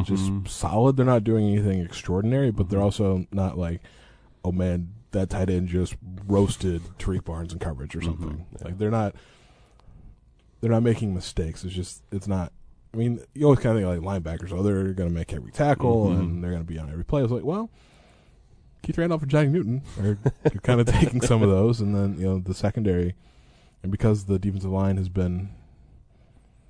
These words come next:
Speaker 1: maybe even a little better than expected. The
Speaker 2: I
Speaker 1: sec-
Speaker 2: think they have been, yeah.
Speaker 1: the secondary, their job's a little easier 'cause, you know, of the work that the, that's being done up front. So the linebackers can just kinda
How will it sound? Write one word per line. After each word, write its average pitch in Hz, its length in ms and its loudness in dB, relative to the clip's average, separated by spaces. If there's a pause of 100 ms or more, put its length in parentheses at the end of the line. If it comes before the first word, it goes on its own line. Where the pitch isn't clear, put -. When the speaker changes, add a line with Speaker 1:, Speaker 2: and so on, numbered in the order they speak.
(380)
Speaker 1:
maybe 220 220 -2
even 113 160 0
a 92 40 -2
little 85 120 -4
better 80 260 -8
than 82 160 -8
expected. 80 380 -10
The 90 60 0
Speaker 2:
I 104 60 2
Speaker 1:
sec- - 40 -4
Speaker 2:
think 90 180 -2
they 76 120 -6
have 80 120 -8
been, 80 240 -8
yeah. 90 140 -6
Speaker 1:
the 107 80 -2
secondary, 101 600 0
their 92 180 -2
job's 101 260 -4
a 95 40 -6
little 87 140 -4
easier 113 580 0
'cause, 92 340 -10 (1120)
you 82 80 -8
know, 85 160 -8 (1800)
of 92 160 -6
the 98 80 0
work 92 180 0
that 95 160 -8
the, 95 160 -4
that's 98 200 -8
being 98 180 -4
done 90 180 -4
up 90 120 -6
front. 143 360 -2
So 156 140 2
the 151 80 0
linebackers 151 600 2
can 113 220 0
just 113 160 -6
kinda 107 340 0